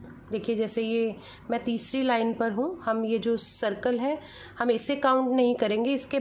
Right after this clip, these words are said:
बाद जो हमने डिज़ाइन डाला है, देखिए, येलो, वाइट और येलो, तो मैं तीसरी लाइन पर हूँ। तो सबसे पहले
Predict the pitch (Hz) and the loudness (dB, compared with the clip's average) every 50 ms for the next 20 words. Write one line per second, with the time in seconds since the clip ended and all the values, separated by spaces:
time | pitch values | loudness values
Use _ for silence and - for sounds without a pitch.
0 | 220 214 208 196 202 220 214 226 277 285 269 269 269 269 240 240 214 220 214 208 | 2 4 4 4 4 4 2 2 4 4 6 6 6 6 6 4 4 4 2 4
1 | 214 220 214 214 196 190 190 196 202 190 208 - - - 220 220 220 220 220 214 | 4 4 2 2 2 2 2 0 0 0 -2 -4 -4 -4 -4 -2 -2 -2 -2 0
2 | 214 202 202 202 220 240 254 240 226 202 196 220 269 285 - - - - - 220 | 0 0 0 2 2 2 4 4 4 2 2 2 0 -2 -4 -8 -6 0 0 2
3 | 214 214 202 214 190 190 196 190 190 196 - - - - - - - 262 269 277 | 2 2 2 2 2 2 0 -2 -2 -6 -12 -14 -16 -16 -14 -4 -2 2 2 2
4 | 277 285 - - 254 254 247 - - 285 311 311 302 269 247 240 233 233 240 233 | 2 0 -4 -2 -2 -2 -2 -2 -2 0 2 4 4 4 4 4 2 2 2 2
5 | 226 226 254 339 370 - - - - - - - - - - - - - - - | 4 4 2 2 0 -4 -12 -18 -20 -20 -20 -20 -20 -20 -20 -20 -20 -20 -20 -20
6 | - - - - - - - - - - 269 269 - - 269 269 - - 311 - | -20 -20 -20 -20 -20 -20 -20 -20 -8 -6 -6 -4 0 0 0 0 2 -2 2 4
7 | 302 277 247 233 233 254 | 4 4 4 4 2 2